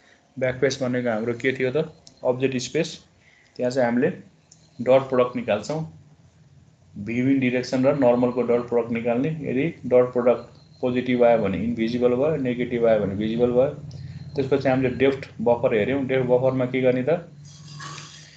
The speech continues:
Depth buffer भनेको हाम्रो image space मेथड हो। इमेज space method भनेको अब हरेक pixel wise हामीले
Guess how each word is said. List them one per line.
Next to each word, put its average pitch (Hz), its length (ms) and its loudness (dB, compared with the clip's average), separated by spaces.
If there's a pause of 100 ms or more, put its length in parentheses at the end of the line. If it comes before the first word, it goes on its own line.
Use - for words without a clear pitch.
(180)
Depth 135 240 2
buffer 127 280 2
भनेको 120 320 -2
हाम्रो 123 260 0
image 127 440 -2
space 117 220 -6
मेथड 101 300 -2
हो। 92 60 0
इमेज 127 320 -2
space 131 180 -4
method 123 280 0
भनेको 127 360 2
अब - 260 -8
हरेक 147 300 -2
pixel 131 280 -2
wise 123 240 6
हामीले 113 260 2